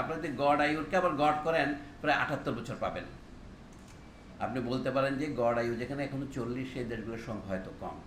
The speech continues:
আরেক ধরনের বৈচিত্র্য আছে, প্রত্যেক দেশের মধ্যেই এই বৈষম্য নানা শ্রেণী, নানা অঞ্চল,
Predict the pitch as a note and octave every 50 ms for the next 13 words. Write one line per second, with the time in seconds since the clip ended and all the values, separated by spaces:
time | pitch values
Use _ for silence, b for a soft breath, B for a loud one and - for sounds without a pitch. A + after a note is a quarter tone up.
0 | - - - - C3+ E3 F3+ F3 F3+ G#3 G#3 G#3 G3 - E3+ D#3 C#3+ E3+ D3 -
1 | E3 E3 E3 E3+ E3+ - G3 A3 G#3+ - - B3+ G#3 F3+ G3 G3 F#3+ - A3+ A3
2 | G3 F3+ E3+ E3+ E3 E3+ F3 C4+ - - C3 B2+ - - - - - - - D#3+
3 | D#3+ D3+ D3 D3+ D3+ - - - B2+ C3 C#3+ C#3+ - D#3 D#3 D#3 D#3 D3 C#3+ C#3
4 | C3+ C#3+ D3+ D#3+ D#3+ - - - E3+ E3 D#3 D#3+ F3 G3 F#3 D#3 C#3+ C#3 C#3+ D3
5 | D3+ D3 C#3 C#3 C3+ C3 C3 - E3 E3+